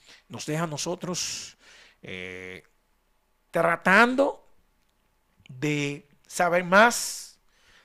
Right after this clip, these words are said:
tratando de que venga rápido, no versión beta, y tratando de que los artistas, la industria musical, genere más contenido, más noticia, y que, eh, va,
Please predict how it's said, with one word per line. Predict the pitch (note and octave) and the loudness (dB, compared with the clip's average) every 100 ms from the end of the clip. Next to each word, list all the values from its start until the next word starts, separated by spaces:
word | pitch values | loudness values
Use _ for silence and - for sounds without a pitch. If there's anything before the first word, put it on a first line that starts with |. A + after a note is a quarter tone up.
| _ | _
tratando | - E3+ - F3+ A3+ D4 D#4 A4+ - - _ _ _ _ _ _ | -2 -2 -2 -2 -2 -2 -6 -8 -18 -20 _ _ _ _ _ _
de | - D3 E3 | -10 -8 -6
que | E3 D#3+ D#3+ D3+ | -2 0 0 -4
venga | - G3+ G3+ | -4 -2 -2
rápido, | D3+ F3 G3 C4 C#4 B4 - | 0 0 0 0 -6 -6 -8
no | D3+ F#3+ | -2 -2
versión | F3 D#3 E3+ D#3 | -2 -8 -12 -10
beta, | F#3+ G#3 A4+ A#4+ _ _ - - - | -10 -10 -14 -18 _ _ -20 -20 -10
y | F3 | -6
tratando | F3 D#3+ D#3+ F#3 A3+ | -4 -4 -2 -4 -2
de | F#3+ | -4
que | D#3+ | -6
los | C#3 | -10
artistas, | C#3 C#3 F3 - A2+ - - | -10 -10 -12 -12 -14 -18 -20
la | F2+ | -20
industria | F2+ A2 - C#3+ | -20 -20 -16 -16
musical, | C#3+ F3+ E3+ E3+ - - _ - - | -12 -12 -8 -6 -8 -12 _ -20 -16
genere | B2 A#2+ D#3 D3+ | -14 -8 -6 -6
más | C#3+ D3 | -6 -8
contenido, | - E3 E3+ E3+ E3+ D#3 | -10 -8 -6 -6 -4 -6
más | C3+ C3 | -8 -12
noticia, | D#3+ E3 D3 - D3+ _ _ _ _ | -14 -14 -16 -14 -16 _ _ _ _
y | F3 G3 | -14 -14
que, | - F#3 F#3 _ _ _ _ _ - | -8 -8 -8 _ _ _ _ _ -18
eh, | B2+ C3+ A#2+ A2+ _ _ _ _ _ _ _ _ _ C3 D#3 | -16 -16 -18 -20 _ _ _ _ _ _ _ _ _ -12 -6
va, | F3 F#3 - | 0 0 -2